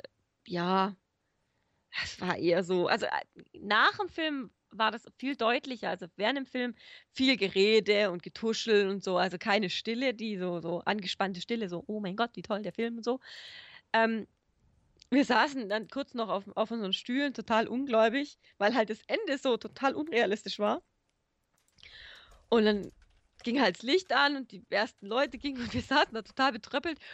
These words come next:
Und dann hab ich die Leute vor uns hören sehen, „Was für ein Scheiß. Habt ihr das?“ Also das und so, und, „Ah, das ist wieder so typisch Camino und, äh,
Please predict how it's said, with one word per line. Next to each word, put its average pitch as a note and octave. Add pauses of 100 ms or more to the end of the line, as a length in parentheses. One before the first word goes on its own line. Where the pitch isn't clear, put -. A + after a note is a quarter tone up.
(140)
Und G#3+
dann G3+
hab B3+
ich -
die A3+
Leute A3
vor D#4+
uns C4
hören A#3
sehen, D4 (460)
„Was G3
für G3+
ein E3+
Scheiß. G3 (380)
Habt B3
ihr F#3+
das?“ D#4 (300)
Also F#3
das - (100)
und A#3
so, B3 (240)
und, A3 (280)
„Ah, - (300)
das G#3
ist G3+
wieder A3
so A3+
typisch E4+
Camino F#4+ (300)
und, G3+
äh, F#4+